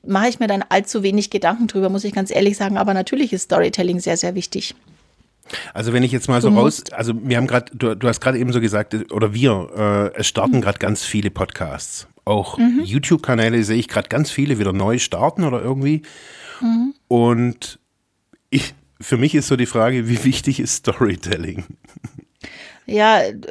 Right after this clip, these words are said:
Speaker 1: ich will natürlich abgeholt werden als Zuhörer und Zuschauer. Insofern ist Storytelling schon sehr wichtig. Also was ich zum Beispiel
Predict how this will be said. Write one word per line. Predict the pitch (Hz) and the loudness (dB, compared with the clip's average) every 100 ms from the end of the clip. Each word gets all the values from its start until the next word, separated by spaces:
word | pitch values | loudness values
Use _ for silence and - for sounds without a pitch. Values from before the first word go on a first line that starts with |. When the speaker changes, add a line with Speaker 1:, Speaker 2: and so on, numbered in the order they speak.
| - | -8
Speaker 1:
ich | 113 220 | -2 -2
will | 214 220 | 2 2
natürlich | 247 277 - 277 | 2 0 0 -2
abgeholt | - 247 226 196 202 | 0 0 4 2 2
werden | 180 170 185 | 0 0 -2
als | - 180 - - - | -4 -4 -4 -8 -8
Zuhörer | - 226 220 220 202 185 185 180 | -6 0 0 4 4 4 2 0
und | 185 196 | 0 -2
Zuschauer. | - 196 202 - 160 175 160 | -2 -4 -4 -4 -2 -2 0
Insofern | 180 196 202 214 202 | 0 -2 0 0 0
ist | 208 | -2
Storytelling | - 175 190 202 185 185 185 | -2 0 0 -2 -2 -2 -2
schon | 185 202 | -2 -2
sehr | 240 226 | 0 0
wichtig. | 247 - - 175 233 | -2 -4 -4 -4 -4
Also | 175 185 185 - - - - _ - | -4 -6 -8 -12 -18 -18 -20 _ -10
was | 180 180 - | -2 -2 -2
ich | - 214 | -4 -4
zum | 240 226 | 0 2
Beispiel | 196 - 226 196 | 2 2 -2 -4